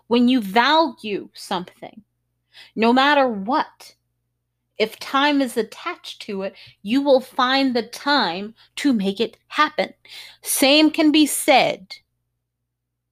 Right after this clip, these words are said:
for when a person wants to do something, they will find the time to do it. Same can be said when a person doesn't want to do something. If I don't want to, <laughs>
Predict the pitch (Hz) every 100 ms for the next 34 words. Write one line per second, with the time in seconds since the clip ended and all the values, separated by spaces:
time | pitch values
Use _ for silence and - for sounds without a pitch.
0 | _ _ _ - _ 233 233 226 208 247
1 | 233 226 196 190 220 - 254 202 226 254
2 | 277 277 320 330 _ _ - 269 330 311
3 | 285 302 302 302 320 302 254 254 247 269
4 | 330 - _ _ _ _ _ _ _ _
5 | - 240 254 262 254 247 269 262 277 285
6 | 285 285 277 - 339 320 240 208 196 190
7 | 170 - _ _ _ _ _ _ _ _
8 | _ _ - 214 262 359 330 240 240 311
9 | 170 - - _ _ _ _ _ _ _
10 | _ _ _ _ _ _ _ _ _ _
11 | _ _ _ _ _ _ - 277 262 254
12 | 247 240 _ _ _ _ _ _ -